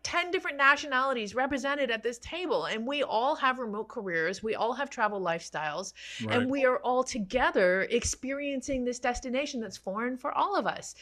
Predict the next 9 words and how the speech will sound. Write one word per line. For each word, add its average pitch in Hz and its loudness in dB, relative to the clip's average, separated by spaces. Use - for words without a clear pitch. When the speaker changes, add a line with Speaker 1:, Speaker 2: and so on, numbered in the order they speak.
Speaker 1:
and 226 -6
we're 262 -2
sharing 240 0
our 233 -2
experiences 233 -2
together 208 2
at - 0
this 180 -10
table, 180 -2